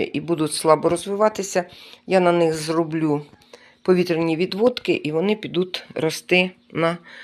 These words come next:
окремих своїх, е, корнях. Отаке дерево, е, сад. Так воно зараз розвивається. Гранат, ще я не виносила його на вулицю.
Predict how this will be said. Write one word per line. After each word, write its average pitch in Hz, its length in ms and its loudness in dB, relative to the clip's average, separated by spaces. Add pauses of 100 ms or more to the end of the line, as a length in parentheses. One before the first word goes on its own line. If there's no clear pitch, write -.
(140)
окремих 165 600 2
своїх, 156 600 -4 (240)
е, 147 140 -4
корнях. 151 640 -2 (760)
Отаке 170 400 -2
дерево, 170 640 0 (540)
е, 143 200 -2
сад. - 540 0 (440)
Так 170 240 -2
воно 156 200 -2
зараз 175 360 0
розвивається. 156 1000 -4 (800)
Гранат, 196 760 0 (460)
ще - 280 4
я 175 140 2
не 180 140 0
виносила 170 720 -2
його 202 260 0
на 208 120 0
вулицю. 208 720 0